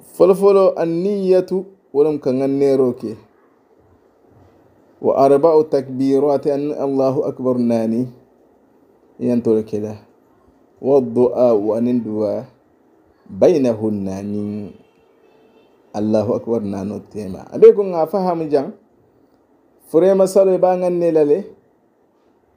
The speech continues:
Yo, ŋanne ko la, i be Allahu Akbar naani le kita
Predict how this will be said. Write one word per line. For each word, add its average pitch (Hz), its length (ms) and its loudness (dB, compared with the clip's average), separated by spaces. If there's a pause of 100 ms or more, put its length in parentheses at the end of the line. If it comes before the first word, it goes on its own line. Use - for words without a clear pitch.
(140)
Yo, 135 340 2
ŋanne 156 340 0 (140)
ko 185 180 4
la, 156 180 2 (1700)
i 135 140 -4
be 175 100 6 (140)
Allahu 175 640 2
Akbar 175 320 2
naani 147 480 0
le 151 160 0
kita 120 300 -4